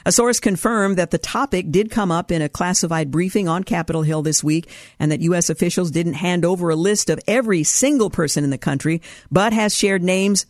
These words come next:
piecemeal with the Taliban whenever they wanted a specific group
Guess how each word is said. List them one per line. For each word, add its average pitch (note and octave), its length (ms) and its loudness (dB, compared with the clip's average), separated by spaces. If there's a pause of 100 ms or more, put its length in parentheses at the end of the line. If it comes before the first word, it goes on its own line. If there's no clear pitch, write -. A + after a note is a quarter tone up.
piecemeal F3+ 560 2
with D3 140 -2
the D3 80 -2
Taliban C#3+ 560 -2
whenever D#3 320 -2
they E3 100 0
wanted D#3 320 0
a E3 60 -2
specific F#3 580 0
group D#3 360 0